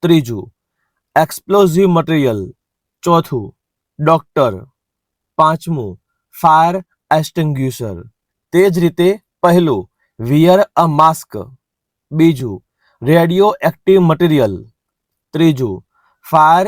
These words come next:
ઇમરજન્સી ટેલિફોન. ચોથું, emergency window with escape ladder. પાંચમું,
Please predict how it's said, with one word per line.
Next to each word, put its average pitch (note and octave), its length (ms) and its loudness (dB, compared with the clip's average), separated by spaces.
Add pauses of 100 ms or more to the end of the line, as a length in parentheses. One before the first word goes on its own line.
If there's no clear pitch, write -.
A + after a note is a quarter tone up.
(140)
ઇમરજન્સી F3 640 0
ટેલિફોન. C3+ 720 -4 (520)
ચોથું, D3 560 -6 (440)
emergency F#3+ 720 0
window D#3+ 420 0 (100)
with E3+ 200 -2 (360)
escape E3+ 440 -4
ladder. C#3 380 0 (720)
પાંચમું, D3+ 600 -4